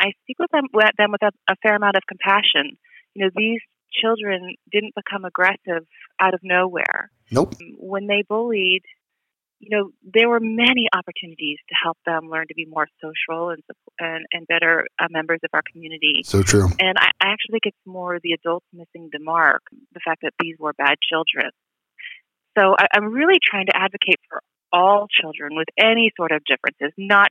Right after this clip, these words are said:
Speaker 1: just my own, uh, throughout the book.
Speaker 2: And you walked away from several situations when the adults weren't listening. It's time for One Big Question with Kayla Taylor Beyond the Mic.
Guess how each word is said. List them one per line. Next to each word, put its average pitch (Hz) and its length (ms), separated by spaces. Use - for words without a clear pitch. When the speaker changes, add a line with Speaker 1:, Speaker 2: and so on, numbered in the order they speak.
Speaker 1:
just 147 220
my 151 220
own, 151 320
uh, 165 140
throughout 180 320
the - 140
book. - 160
Speaker 2:
And 156 100
you 147 80
walked 143 220
away 131 180
from 113 140
several 117 380
situations 107 680
when 113 140
the 110 80
adults 117 280
weren't 139 160
listening. 139 500
It's 104 180
time 180 420
for - 160
One 127 160
Big 113 140
Question 101 360
with 90 120
Kayla 127 440
Taylor 101 440
Beyond 98 340
the 98 60
Mic. 95 300